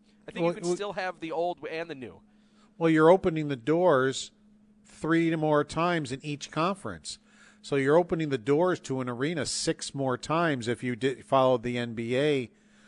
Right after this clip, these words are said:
Speaker 2: format,
Speaker 1: Yeah.
Speaker 2: where you're getting fans in the building, parking, concessions, the whole thing.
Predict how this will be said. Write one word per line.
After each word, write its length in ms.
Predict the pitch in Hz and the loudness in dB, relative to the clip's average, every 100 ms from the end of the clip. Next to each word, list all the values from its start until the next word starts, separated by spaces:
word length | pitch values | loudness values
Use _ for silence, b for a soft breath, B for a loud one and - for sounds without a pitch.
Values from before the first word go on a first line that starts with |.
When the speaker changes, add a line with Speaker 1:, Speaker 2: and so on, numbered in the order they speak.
| b | b
Speaker 2:
format, 720 | - - 120 107 101 95 117 - b b 104 | -16 -6 -4 -4 -4 -4 -6 -8 b b -18
Speaker 1:
Yeah. 200 | 113 151 | -16 -6
Speaker 2:
where 320 | 131 123 120 | 0 2 2
you're 180 | 120 117 | 0 -4
getting 460 | 107 127 117 113 117 | -2 -2 -2 -6 -10
fans 400 | - 113 127 131 | -6 -4 -2 -2
in 80 | |
the 60 | 151 | -4
building, 440 | 127 110 107 120 | -2 -2 -2 -6
parking, 560 | 131 117 110 - 117 117 | -6 -2 -2 -4 -10 -12
concessions, 680 | - 120 113 104 117 110 104 | -12 -4 -4 -4 -6 -10 -6
the 120 | 120 | -4
whole 280 | - 120 110 | -2 -2 -2
thing. 460 | - 170 147 107 | -4 -4 -4 -6